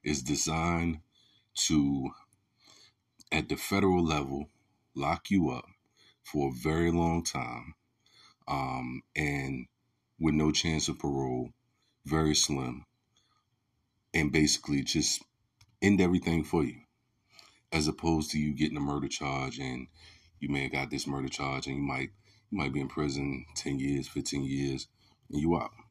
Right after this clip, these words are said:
You know what I'm saying? Um, you might do thirty, and you out. But a rico charge, man, that's hard to beat. You got to have some hella fire lawyers.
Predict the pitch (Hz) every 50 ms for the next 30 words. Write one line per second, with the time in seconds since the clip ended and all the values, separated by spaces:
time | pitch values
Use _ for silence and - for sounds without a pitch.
0 | _ _ 69 69 69 69 69 - - - 71 71 - 73 139 - - - 139 -
1 | 135 65 - - - - - - - - - _ _ _ - 76 73 73 73 73
2 | 69 76 80 80 - 87 82 80 69 - - - - - _ _ _ - - -
3 | 73 80 - - - - - - _ _ - - - - - - - _ _ _
4 | _ _ _ _ _ _ _ _ _ _ _ _ _ _ _ _ _ _ - 80
5 | - 67 65 76 87 107 113 113 123 127 131 127 131 147 147 151 151 151 151 -
6 | - - - - _ _ _ _ _ _ _ _ - - - _ _ _ - 69
7 | 69 71 73 71 - 76 73 69 67 64 - 85 80 - 71 65 - - - -
8 | _ _ _ _ _ - 73 78 78 80 73 71 65 67 65 67 69 67 67 65
9 | 64 64 - _ _ _ _ _ _ - _ _ _ _ - - - 73 65 67
10 | 78 76 71 - - 78 71 69 69 69 71 73 73 71 64 62 64 62 - -
11 | - -